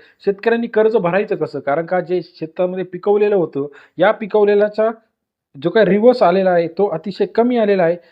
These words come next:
एक लाख रुपये खर्चून जर दहा आणि वीस हजार रुपये शेतकरी, शेतकऱ्यांना सरकार देणार असेल तर पीक विमा असेल याच्या अंतर्गत अतिशय कमी रक्कम सरकार देत आहे. जर अशी परिस्थिती आली तर सरकारने सरसकट कर्जमाफी करणं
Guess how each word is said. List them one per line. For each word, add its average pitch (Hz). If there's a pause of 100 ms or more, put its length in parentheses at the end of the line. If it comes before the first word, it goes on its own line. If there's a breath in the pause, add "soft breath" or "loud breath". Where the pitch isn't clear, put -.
(120)
एक 202
लाख 214
रुपये 214
खर्चून 214
जर 233
दहा 214
आणि 220
वीस 220
हजार 202
रुपये 208
शेतकरी, 202
शेतकऱ्यांना 190
सरकार 180
देणार 180
असेल 143 (340 soft breath)
तर 240
पीक 240
विमा 214
असेल 175 (260)
याच्या 170
अंतर्गत 180 (100)
अतिशय 202
कमी 214
रक्कम 190
सरकार 165
देत 143
आहे. 131 (380 soft breath)
जर 226 (360)
अशी 143
परिस्थिती 220
आली 185
तर 180 (140)
सरकारने 190
सरसकट 208
कर्जमाफी 190
करणं 170